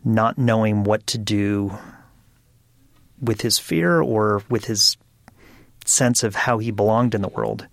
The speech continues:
I think what started to change is his parents adopted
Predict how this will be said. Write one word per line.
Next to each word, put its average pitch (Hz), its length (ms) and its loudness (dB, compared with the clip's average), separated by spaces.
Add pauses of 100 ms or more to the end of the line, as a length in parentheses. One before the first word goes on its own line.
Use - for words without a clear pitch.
(720)
I 113 80 -2
think 151 240 2
what 131 140 4
started 110 340 2
to - 100 -10
change 156 340 2
is 104 120 0
his 110 120 -2
parents 117 460 0
adopted 107 680 -2